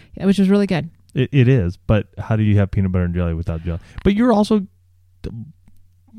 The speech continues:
Speaker 2: complaining about the peanut butter we have, and you're trying to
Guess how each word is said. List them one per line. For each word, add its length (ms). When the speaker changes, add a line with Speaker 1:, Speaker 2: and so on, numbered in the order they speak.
Speaker 2:
complaining 400
about 200
the 80
peanut 300
butter 160
we 140
have, 260
and 140
you're 80
trying 320
to 40